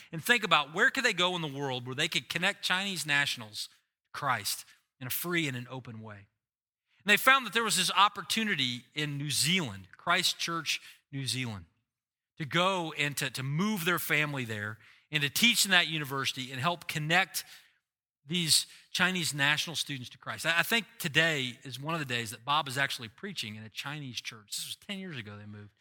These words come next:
preaching in a Chinese church in Christchurch. Isn't it amazing to think what God can do whenever we, we just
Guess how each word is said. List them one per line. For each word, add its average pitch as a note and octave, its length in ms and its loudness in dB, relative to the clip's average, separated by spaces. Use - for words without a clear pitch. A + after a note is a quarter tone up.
preaching D3+ 500 -6
in A#2+ 100 -12
a G#2+ 60 -12
Chinese C#3 400 -8
church - 460 -10
in A2 60 -18
Christchurch. - 500 -10
Isn't F3 220 2
it F3 120 0
amazing C3+ 600 0
to A2+ 80 -12
think C3 540 -6
what B2+ 200 -20
God D3+ 360 -2
can C#3 180 -8
do D3 400 -10
whenever D3+ 320 -2
we, B2+ 260 -8
we C3+ 80 -12
just - 340 0